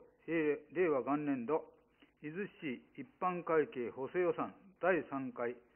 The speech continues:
所管科目について、主な質疑として、小学校管理費、施設改修工事費、上下するタイプの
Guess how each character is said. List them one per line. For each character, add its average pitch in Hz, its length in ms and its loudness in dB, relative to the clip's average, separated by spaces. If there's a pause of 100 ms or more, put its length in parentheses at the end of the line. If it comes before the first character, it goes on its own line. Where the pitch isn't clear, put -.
(360)
所 127 80 -10
管 185 240 0
科 175 140 0
目 170 100 -2 (140)
に 120 100 -4
つ 123 140 -10
い 113 80 -6
て、 113 240 -4 (280)
主 185 220 0
な 156 180 2 (140)
質 - 80 -12
疑 160 100 -4
と 117 140 -4
し - 80 -14
て、 135 220 -2 (920)
小 180 180 4
学 185 200 4
校 175 160 2
管 170 240 2
理 139 80 -4
費、 98 160 -12 (500)
施 190 140 4
設 - 140 -14
改 170 340 0
修 165 160 0
工 151 180 2
事 139 60 -6
費、 131 80 -6 (960)
上 180 280 8
下 143 180 2
す 135 80 -4
る 127 220 0 (240)
タ 196 160 6
イ 160 60 2
プ 139 120 -6
の 123 180 -2